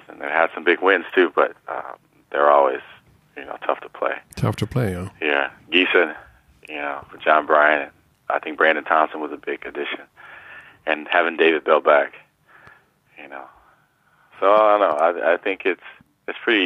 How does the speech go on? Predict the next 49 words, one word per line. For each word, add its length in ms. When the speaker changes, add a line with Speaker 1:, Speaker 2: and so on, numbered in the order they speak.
Speaker 1:
even, 280
not 300
standing-wise, 640
but 100
I 80
think 220
Speaker 2:
Mm-hmm. 80
Speaker 1:
every, 320
every 200
team 240
is 80
capable 460
of, 80
Speaker 2:
Yeah. 220
Speaker 1:
of 160
beating 300
another 260
team 260
every 160
Speaker 2:
Yeah. 120
Speaker 1:
night. 120
Speaker 2:
Yeah, 80
John 180
Bryan 200
got 160
a 160
German 320
passport, 640
so 340
Speaker 1:
Oh, 40
no, 440
I 180
was 540
Speaker 2:
Ah. 1200
Speaker 1:
<laughs> 60
So 80
I 40
think 160
he'll 140
be 140
sticking 220
around 220
a 40
little 160
bit 80
longer. 300
<laughs> 80
Speaker 2:
So 320
maybe 460